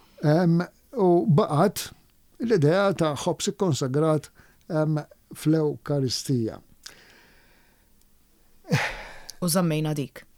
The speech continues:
Speaker 1: U, u, u dika baqgħet u għadha sal-lum.
Speaker 2: Mhm.
Speaker 1: Sewa, tantu hekk li, eh, anka meta xi ħadd isemmiha fil-batal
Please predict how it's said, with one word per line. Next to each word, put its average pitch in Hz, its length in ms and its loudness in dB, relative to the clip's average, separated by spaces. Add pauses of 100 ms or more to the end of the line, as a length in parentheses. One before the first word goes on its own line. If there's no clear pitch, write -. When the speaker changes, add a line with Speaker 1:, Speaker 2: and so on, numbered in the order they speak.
(140)
Speaker 1:
U, 202 40 4
u, 202 240 4 (200)
u 180 180 6
dika 151 280 4
baqgħet 143 440 6
u 139 80 6
għadha 123 280 6
sal-lum. 123 460 8
Speaker 2:
Mhm. 139 380 -4
Speaker 1:
Sewa, 123 420 4 (380)
tantu 123 400 8
hekk 127 320 6
li, 131 480 6
eh, - 240 -6 (460)
anka 139 460 4
meta 127 220 6
xi 113 140 4
ħadd 113 400 2 (140)
isemmiha 127 600 4 (240)
fil-batal 139 800 2